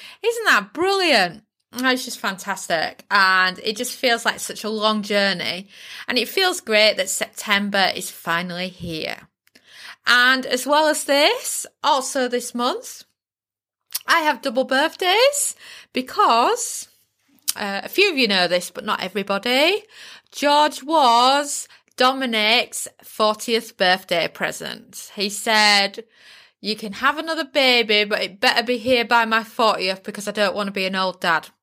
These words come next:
Well, I got it as close as possible, and it was, um, Dominic's birthday on the twenty-fourth of September,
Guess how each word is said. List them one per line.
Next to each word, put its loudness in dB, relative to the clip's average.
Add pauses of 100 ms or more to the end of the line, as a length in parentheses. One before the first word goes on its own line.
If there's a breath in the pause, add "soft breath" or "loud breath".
(720 loud breath)
Well, 4 (920 soft breath)
I 2
got -2
it -4
as -10
close -2
as -8
possible, 0 (720 loud breath)
and -2
it -4
was, -2 (140)
um, 0 (320)
Dominic's 0
birthday 2
on 0
the -10
twenty-fourth 0
of -10
September, 0